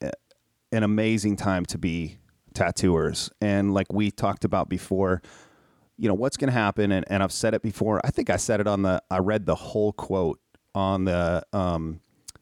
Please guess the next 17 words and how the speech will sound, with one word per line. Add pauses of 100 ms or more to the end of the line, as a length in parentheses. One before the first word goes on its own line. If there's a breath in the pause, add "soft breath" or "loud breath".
(180)
podcast,
and
I
think
it
was
number
two
with
Ha-, (120)
Hassoni. (640 loud breath)
And
it's
about (520)
the
Michael
Malone